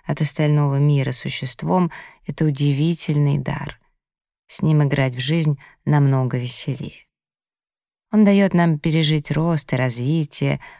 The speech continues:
победы и поражения, счастье и печали. Он делает жизненный опыт захватывающим отчасти потому, что придает ему очень личный характер.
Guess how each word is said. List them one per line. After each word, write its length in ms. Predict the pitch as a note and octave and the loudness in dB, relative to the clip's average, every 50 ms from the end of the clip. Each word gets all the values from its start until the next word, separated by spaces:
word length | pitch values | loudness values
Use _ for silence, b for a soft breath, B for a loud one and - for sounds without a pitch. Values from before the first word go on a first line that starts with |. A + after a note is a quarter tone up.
| B B | B B
победы 600 | - C3 C3 C3 C#3 C#3+ D#3+ D#3+ D3+ C#3 C#3 B2+ | -2 -2 0 2 2 4 4 4 2 2 0 -2
и 40 | B2+ | -2
поражения, 920 | - - - - A#2 A2 A2 A#2 C3 D3 D3+ D3 C#3 C3 B2+ - - B B B B B - | -2 -4 -4 -4 -4 -4 -4 -2 -2 0 0 0 0 0 -2 -4 -6 B B B B B -14
счастье 680 | - - - - C#3 C#3+ D3+ D#3 - - - - - - | -10 -6 -2 0 2 2 2 0 0 -4 -6 -6 -6 -8
и 40 | - | -8
печали. 760 | - - - - - - - - - - - - D3 E3+ - _ _ _ _ _ _ _ _ _ _ _ _ _ _ - | -8 -10 -12 -10 -10 -8 -6 -6 -6 -6 -6 -8 -8 -12 -14 _ _ _ _ _ _ _ _ _ _ _ _ _ _ 0
Он 100 | A3 A3 | 2 4
делает 320 | G3+ A3 A3 G3 G3 F3 | 4 6 4 4 2 2
жизненный 480 | D#3+ F3+ F3+ E3 E3+ E3 D#3+ D#3+ E3+ E3+ | 2 0 2 2 2 2 2 2 2 0
опыт 260 | E3 D3+ - D#3 C#3+ | 0 -2 -4 -4 -2
захватывающим 840 | C#3+ D3+ D3 - D#3+ E3 D#3+ D3 - C#3+ C#3+ D3+ C#3+ - - - C#3+ | -2 -2 -2 -2 -2 -2 -4 -4 -4 -4 -2 -2 -2 -4 -4 -4 -2
отчасти 540 | C#3+ D3+ D3 - - D#3+ D#3+ D3 - - - | -2 -4 -4 -4 -4 -4 -4 -4 -4 -8 -10
потому, 640 | D3 - D3+ - - D#3 D#3 D3+ D#3+ F3 E3+ D#3 C#3+ B B B B B B | -10 -10 -10 -6 -4 -2 0 2 2 2 0 -2 -4 B B B B B B
что 300 | B - - - F3 D#3 | B -10 -6 -6 -6 -4
придает 500 | D3 E3+ E3+ D#3 E3+ F3 F#3 F3+ F3 - | -2 0 0 2 2 2 2 0 -2 -2
ему 240 | - E3 E3 E3 | -2 0 0 0
очень 340 | E3 D#3+ - - - D#3+ D#3+ D#3 | 0 -2 -4 -4 -2 -2 0 0
личный 440 | C#3 E3 D3 - - - D3 C#3+ | 0 -2 -4 -4 -6 -4 -4 -4
характер. 720 | C#3 - D3+ D3+ D3+ D3+ - - - - - - - - | -2 -2 -2 -2 -2 -2 -4 -6 -10 -14 -18 -18 -18 -20